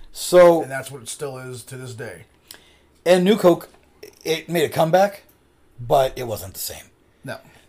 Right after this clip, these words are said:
Speaker 1: They also got their cool spokesperson, Max Headroom.
Speaker 2: Oh, yeah.
Speaker 1: For, for new Coke, 'cause it was a choice of new generation. That was Pepsi.
Speaker 2: That's what, that was Pepsi.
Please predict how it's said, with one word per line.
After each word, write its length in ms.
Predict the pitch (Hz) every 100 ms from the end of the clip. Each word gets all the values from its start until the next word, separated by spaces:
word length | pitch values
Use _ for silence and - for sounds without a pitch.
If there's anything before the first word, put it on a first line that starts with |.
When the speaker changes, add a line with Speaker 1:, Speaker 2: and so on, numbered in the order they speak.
| _
Speaker 1:
They 100 | 175
also 240 | 175 170 160
got 240 | 151 147
their 140 | 147 135
cool 280 | - 156
spokesperson, 600 | 147 - 143 - 123 113 113
Max 240 | 101 -
Headroom. 300 | 151 - - - _ - - -
Speaker 2:
Oh, 160 | 196
yeah. 300 | 196 190 160
Speaker 1:
For, 260 | - 127 127
for 140 | - 131
new 140 | 127
Coke, 320 | 104 87 - - _ _ _
'cause 200 | 139 123
it 60 | 117
was 120 | 101
a 20 |
choice 240 | 139 120
of 60 | 107
new 80 | 113
generation. 500 | 98 98 139 147 - _ _ _ _ - - _ _ - -
That 80 | 123
was 80 |
Pepsi. 300 | - 127 - - _ _
Speaker 2:
That's 160 | 113 120
what, 160 | 113 101
that 120 | 139
was 100 | 120
Pepsi. 300 | - 120